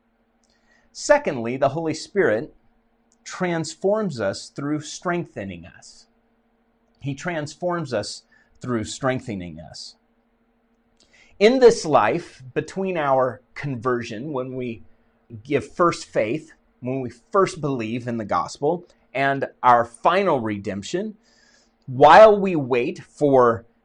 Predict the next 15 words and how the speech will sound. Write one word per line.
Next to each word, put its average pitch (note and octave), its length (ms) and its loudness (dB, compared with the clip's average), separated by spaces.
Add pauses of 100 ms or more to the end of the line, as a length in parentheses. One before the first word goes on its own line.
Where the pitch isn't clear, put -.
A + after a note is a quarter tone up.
Jesus' D#3 720 -4
return D#3 840 -4
and B2 200 0
our A#2 200 6
final E3 640 -4
deliverance, C3 1000 -6 (720)
we E3 200 2
are D#3+ 140 8
sustained E3 1120 -6 (480)
by C3 180 4
strength C3+ 760 -8
that C#3+ 300 0
the D3 100 4
Holy D#3 240 -2
Spirit D3+ 720 0